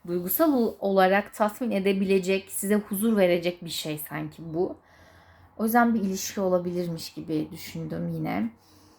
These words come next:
Ee, ama, ama mesele pek de, e,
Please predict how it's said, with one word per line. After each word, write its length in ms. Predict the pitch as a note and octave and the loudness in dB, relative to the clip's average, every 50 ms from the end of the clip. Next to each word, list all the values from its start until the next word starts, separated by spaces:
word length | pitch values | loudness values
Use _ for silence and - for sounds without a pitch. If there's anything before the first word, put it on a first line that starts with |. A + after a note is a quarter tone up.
| _ _ _ _ _ _ _ _ _ _ _ _ _ - | _ _ _ _ _ _ _ _ _ _ _ _ _ -20
Ee, 40 | - - - - - - - - - - - G1+ - - | -20 -18 -16 -16 -14 -16 -16 -18 -18 -20 -20 -14 -4 2
ama, 500 | A#3 C4+ C#4 D4+ D#4+ D#4 C4+ - A2 - - - | 4 6 6 8 8 6 6 4 0 -6 -2 0
ama 240 | A3+ B3+ C#4+ D4+ | 2 4 4 6
mesele 480 | C#4 C4+ C4 C4+ - D4 C#4+ D4 D#4 D#4 | 6 6 6 6 4 2 2 2 2 2
pek 340 | - D4+ D#4 D#4 - - - | 2 2 2 2 0 -2 -2
de, 380 | C#4 C4+ B3+ A3+ - - - - - - - - - - | 0 2 2 0 0 -2 -4 -6 -8 -10 -12 -10 -6 -2
e, 60 | F#3+ | 0